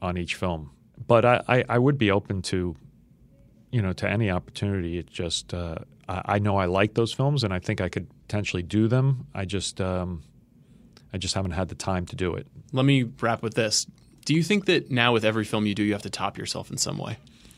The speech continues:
Speaker 1: <laughs> No, I don't think so. Uh,
Speaker 2: S-, so how do you figure out what to do next?
Speaker 1: <sighs> You know, it,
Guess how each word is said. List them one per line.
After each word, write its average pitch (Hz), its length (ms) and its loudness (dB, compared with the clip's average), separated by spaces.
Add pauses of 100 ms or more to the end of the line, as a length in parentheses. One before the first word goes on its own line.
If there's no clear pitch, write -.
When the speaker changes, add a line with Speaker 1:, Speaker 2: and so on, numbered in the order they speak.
(460)
Speaker 1:
<laughs> 147 60 10 (540)
No, 123 440 6 (120)
I 123 120 4
don't 120 180 4
think 92 160 -2
so. 87 380 0 (100)
Uh, 104 160 -2
Speaker 2:
S-, - 140 0
so - 160 0
how 120 80 4
do 127 60 6
you 120 40 4
figure 110 260 0
out 98 60 0
what 101 140 -4
to 101 60 -4
do 98 120 -6
next? - 400 -8 (960)
Speaker 1:
<sighs> - 80 -6 (560)
You 151 120 8
know, 156 340 6 (880)
it, 139 200 4